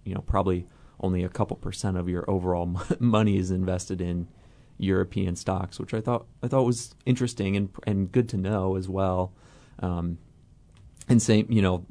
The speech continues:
it, that kind of goes along with the, the Russia thing. I don't think really we have any meaningful, if any, <laughs> allocation to Russia, but not to say that some companies aren't gonna be indirectly affected by that.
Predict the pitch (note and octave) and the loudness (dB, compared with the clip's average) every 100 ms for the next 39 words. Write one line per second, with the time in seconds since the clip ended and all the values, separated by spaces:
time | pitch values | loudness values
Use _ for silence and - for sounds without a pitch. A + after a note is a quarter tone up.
0 | - - - - G2 - G2+ F#2 F2+ F2+ | -12 -10 -6 -4 -4 -4 -4 -2 -2 -2
1 | - F#2 F2+ F2 F2 F2+ - F#2+ F2+ F#2+ | 0 0 0 -2 -2 -4 -4 -2 -2 -2
2 | F#2 F2+ F2+ F#2 - G#2 F#2+ - - - | 0 -2 -2 -6 -6 -6 -6 -8 -16 -8
3 | - F#2 - F#2 - - - F#2+ F#2+ F#2 | -4 -2 -2 -6 -6 -16 -8 -2 0 0
4 | F2+ F#2 F2+ - - G#2+ G#2 G2+ F#2 F2+ | -2 -2 -4 -8 -4 0 2 2 0 -2
5 | F2+ - - - - - - G2+ G2+ G2 | -6 -16 -18 -14 -14 -14 -6 0 2 2
6 | F#2+ - G#2 G#2+ A#2 - F#2+ F#2 F2+ F#2+ | 0 -2 -2 0 0 0 -2 0 -2 -6
7 | - C#3+ - - C3 - F#2 F#2 F#2 G2 | -4 -4 -4 -8 -12 -6 -4 -4 -4 -4
8 | - - - F#2 F2+ F2 - F2 F2 - | -4 -6 -4 -2 -2 -2 -4 -6 -6 -16
9 | - - C#3 B2+ A#2+ G#2+ G#2 F#2 F2+ - | -8 -2 4 4 4 0 2 4 2 -2
10 | - - - G2+ F#2+ F2 - - F#2+ F#2+ | -12 -18 -4 0 0 -2 -6 -4 -2 -2
11 | F#2 - F#2+ - F2+ - G2+ F#2 F2+ F2 | -6 -6 -6 -4 -6 -4 -4 -2 -2 -2
12 | F2 - F#2 - - - - - F#3+ - | -4 -6 -8 -8 -12 -14 -10 -10 -8 -10
13 | - - A#2+ | -10 -12 -12